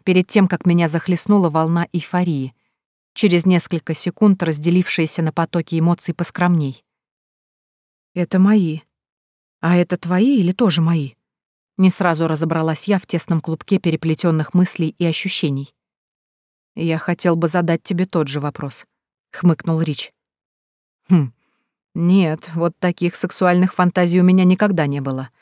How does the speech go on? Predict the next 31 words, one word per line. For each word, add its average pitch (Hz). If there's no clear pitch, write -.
Так -
что -
вот 156
эти 185
точно 156
твои. 147
Но 208
если 196
хочешь 208
знать 180
мое 170
мнение, 180
я, 247
в -
принципе, 185
не 156
против». -
Договорились. 165
Эйфория 196
колкими 175
пузырьками 170
шампанского 175
шарашила 175
прямо 175
в 170
голову, 139
но 214
это 202
было 170
здорово 156
и 156